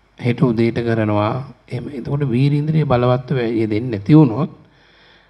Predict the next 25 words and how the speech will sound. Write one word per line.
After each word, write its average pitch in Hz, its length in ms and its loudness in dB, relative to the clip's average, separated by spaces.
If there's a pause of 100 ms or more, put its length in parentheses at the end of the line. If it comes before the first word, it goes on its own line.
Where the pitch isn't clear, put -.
(120)
අර 139 140 0
ඉන්ද්‍රිය 139 280 6
ධර්ම 143 280 4
ටික 156 220 0
පවත්වා 151 560 2
ගන්නට 131 380 0
බැරි 123 220 -2
වෙනවා. 139 180 0
මොකද 160 140 0 (100)
වී-, 139 240 2
චිත්ත 143 360 0
වීරිය 180 500 6
ඇති 165 240 0
වෙන්න 120 240 0
ඕනි. 117 360 0 (840)
ඒ 135 160 4
චිත්ත 147 260 2
වීරිය 196 380 8
ඇති 143 180 0
වුණේ 156 220 4
නැත්නම් 143 400 0
ඔය 156 120 2
කිසිම 160 340 0
ඉන්ද්‍රිය 147 360 4
ධර්මයක් 135 500 2